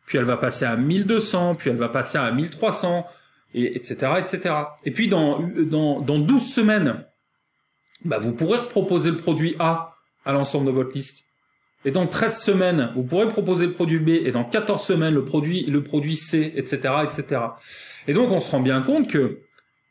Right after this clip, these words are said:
ici, on génère beaucoup d'argent, même avec une petite liste. Même avec une petite liste. Parce qu'on s'appuie sur un levier marketing majeur, et ce levier marketing majeur, c'est que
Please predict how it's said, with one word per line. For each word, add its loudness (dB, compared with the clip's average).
ici, 0
on -8
génère -2
beaucoup 2
d'argent, 2
même 4
avec 2
une 4
petite 0
liste. 0
Même 4
avec 2
une -2
petite -4
liste. -10
Parce -2
qu'on 2
s'appuie -2
sur -2
un 0
levier 2
marketing -2
majeur, 0
et -2
ce -2
levier 2
marketing -4
majeur, 0
c'est -2
que -2